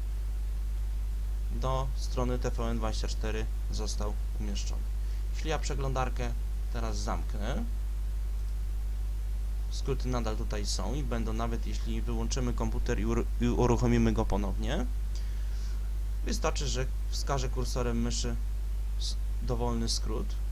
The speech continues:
który umieściłem, na przykład do strony T V N dwadzieścia cztery. Dwa razy kliknę lewym przyciskiem myszy i wyświetli się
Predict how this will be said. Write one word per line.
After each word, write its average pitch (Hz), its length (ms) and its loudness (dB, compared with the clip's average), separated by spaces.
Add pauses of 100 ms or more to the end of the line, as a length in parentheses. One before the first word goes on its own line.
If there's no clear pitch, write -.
(100)
który 104 160 -2
umieściłem, 113 520 -2
na 160 80 -2
przykład 127 240 -2
do 113 80 0
strony 113 300 0
T 120 100 -2
V 107 160 -2
N 107 100 -2
dwadzieścia 104 360 -2
cztery. 117 380 -2
Dwa 156 240 0
razy 123 260 0
kliknę 117 340 -2
lewym 117 260 0
przyciskiem - 500 0
myszy 143 320 0 (680)
i 285 80 0
wyświetli 147 540 0
się 127 300 0